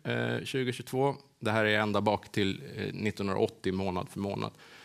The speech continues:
Och söker man sig bakåt då, så har vi inte haft så hög inflationstakt sedan, eh, i början på nittiotalet.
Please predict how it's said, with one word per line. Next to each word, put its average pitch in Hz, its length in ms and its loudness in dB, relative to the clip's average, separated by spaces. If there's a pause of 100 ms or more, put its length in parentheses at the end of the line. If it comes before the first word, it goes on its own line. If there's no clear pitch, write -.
(380)
Och 117 140 0
söker 117 260 6
man 110 140 4
sig 110 120 4
bakåt 110 380 4
då, 98 120 2
så 98 100 2
har 92 60 4
vi 95 60 2
inte 92 140 0
haft 95 220 0
så 95 100 -2
hög 90 200 0
inflationstakt - 640 -6
sedan, - 340 -8
eh, 95 160 -6
i 98 160 -6
början - 240 -4
på - 100 -10
nittiotalet. 95 760 -4